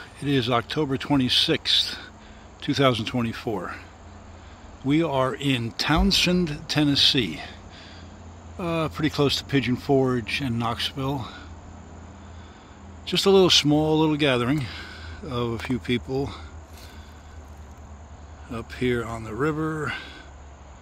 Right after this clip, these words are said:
It's, um, I don't even know how many vehicles, not many.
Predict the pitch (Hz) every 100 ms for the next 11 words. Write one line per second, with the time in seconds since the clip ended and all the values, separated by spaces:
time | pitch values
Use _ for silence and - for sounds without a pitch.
0 | - - - - - - - - 120 -
1 | - 127 117 110 107 107 104 90 123 131
2 | 120 107 104 104 107 110 107 117 110 117
3 | 190 165 110 113